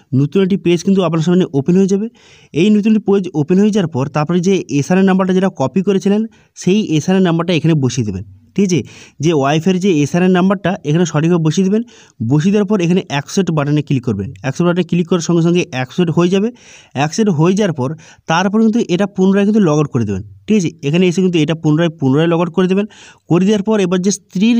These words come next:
যে অ্যাকাউন্টটা সেটা log in করবেন, ঠিক আছে? এটা log out করে দেওয়ার পর যে ওয়াইফ আছে তার অ্যাকাউন্ট কিন্তু পুনরায় log in করবেন, ঠিক আছে? এটা তখন log out করে দেওয়ার পর তার অ্যাকাউন্ট কিন্তু পুনরায় এখানে log in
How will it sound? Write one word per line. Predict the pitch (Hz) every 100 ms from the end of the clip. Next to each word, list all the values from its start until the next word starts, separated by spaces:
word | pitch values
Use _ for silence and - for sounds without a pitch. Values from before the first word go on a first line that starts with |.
| 202
যে | 226 - 151
অ্যাকাউন্টটা | 151 185 170 226 - _ -
সেটা | - 202 185
log | 135 131
in | 117
করবেন, | 98 95 - - -
ঠিক | 226
আছে? | 175 113 156
এটা | 160 185
log | 139 156
out | 185 -
করে | 185
দেওয়ার | 202 196 214
পর | 220 - - _ 131
যে | 180 175 107
ওয়াইফ | 127 170 208 190
আছে | 190 190 160
তার | 175 190 - -
অ্যাকাউন্ট | 139 180 185
কিন্তু | 190 220 -
পুনরায় | 175 196 220 190
log | 139 135
in | 107
করবেন, | 95 92 -
ঠিক | 190
আছে? | 165 117 - 135
এটা | 147 170
তখন | 151 165
log | 139 147
out | 156
করে | 165
দেওয়ার | 170 165
পর | 180 175
তার | 156 165 165 - -
অ্যাকাউন্ট | 123 151 165
কিন্তু | 170 -
পুনরায় | 143 151 165
এখানে | 180 147
log |
in | 151